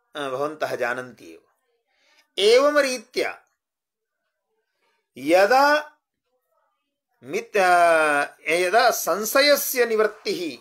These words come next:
विपर्ययस्य निवृत्तिः, भ्रमस्य च निवृत्तिः, समाप्तिः भवति। यतो हि संशय, विपर्य-, संशयः,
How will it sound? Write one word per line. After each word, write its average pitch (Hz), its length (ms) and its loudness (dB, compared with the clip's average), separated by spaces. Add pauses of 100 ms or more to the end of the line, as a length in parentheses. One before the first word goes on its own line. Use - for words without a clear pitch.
(600)
विपर्ययस्य 247 1080 0
निवृत्तिः, 196 800 -4 (580)
भ्रमस्य 185 680 -2
च - 120 -4
निवृत्तिः, 165 680 -6
समाप्तिः 143 760 -6
भवति। 123 520 -8 (1300)
यतो 156 380 0
हि 240 300 -8 (840)
संशय, 190 840 -2 (560)
विपर्य-, 175 840 0
संशयः, 202 800 -2